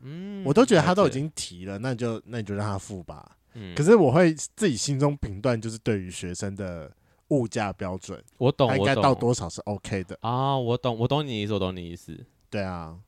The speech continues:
Speaker 1: 所以你知道我其实，<laughs> 有时候我，不是有时候，就连到现在，如果我真的要去外面开房间吼，我每次在找这个价格的时候，我会直接下意识的觉得我要，就是我，我会找一个我现在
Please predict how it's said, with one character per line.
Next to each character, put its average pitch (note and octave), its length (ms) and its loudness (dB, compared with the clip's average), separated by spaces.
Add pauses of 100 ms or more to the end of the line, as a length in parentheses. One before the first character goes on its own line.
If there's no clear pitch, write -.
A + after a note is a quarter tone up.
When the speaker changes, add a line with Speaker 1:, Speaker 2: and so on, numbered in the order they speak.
Speaker 1:
所 - 120 0
以 G3 60 4
你 B2 60 -4
知 C3 60 -2
道 D#3 120 4
我 A2 140 2
其 - 100 -12
实， - 140 -12 (580)
<laughs> F#4 720 -4
有 B2 160 6
时 C#3+ 140 0
候 E3 100 6
我， C3 160 -2 (540)
不 A#2+ 80 -10
是 E3 60 -4
有 A#2 80 2
时 G#2 60 -2
候， A2 40 -2
就 - 180 -6
连 D3+ 80 -2
到 A#2+ 100 2
现 A2+ 240 -4
在， F#2+ 180 -2
如 B2 100 -2
果 C#3+ 80 0
我 G#2+ 60 0
真 A#2+ 120 -4
的 G#2 60 -6
要 G2 100 -4
去 A2 60 -4
外 G#2 80 0
面 G2 100 -12
开 F#2 160 -10
房 E2+ 180 -12
间 D#2+ 220 -10
吼， - 160 -14 (460)
我 A#2+ 80 -6
每 A#2+ 100 -2
次 B2 100 -4
在 D3+ 80 2
找 F#2 140 -4
这 - 80 -8
个 G#2 80 -8
价 F#2 240 -2
格 E2+ 140 -10
的 D#2+ 80 -4
时 - 100 -10
候， F#2 60 0
我 F#2 100 -2
会 C3 140 0
直 A2 240 -14
接 A#2+ 360 -2 (880)
下 C#3 340 2
意 B2 60 4
识 B2+ 160 -6
的 A2 80 2
觉 F#2+ 120 -2
得 F#2 140 2
我 G2 240 4
要， B2+ 160 6 (640)
就 A2+ 100 -6
是 A2+ 160 -2
我， A2 160 2
我 C#3 100 0
会 F3+ 80 6
找 G2+ 200 0
一 - 20 0
个 G#2 120 -2
我 G2+ 200 -2
现 B2 160 -8
在 B2 200 -4